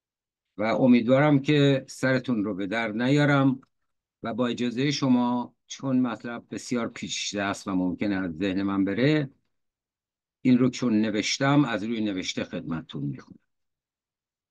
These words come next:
خب پس شد حافظ و هیچ انگار باوری. با خود شعر خود حافظ شروع می‌کنم.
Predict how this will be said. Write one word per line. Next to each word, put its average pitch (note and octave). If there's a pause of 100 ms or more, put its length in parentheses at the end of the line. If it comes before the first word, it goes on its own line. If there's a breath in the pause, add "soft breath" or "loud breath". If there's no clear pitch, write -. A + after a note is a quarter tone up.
(1400)
خب C#3
پس D#3+
شد F3
حافظ C#3
و C#3
هیچ C3
انگار G#2
باوری. F2 (280)
با G#2+
خود B2+ (440)
شعر C3
خود A#2
حافظ A2
شروع B2+
می‌کنم. A#2+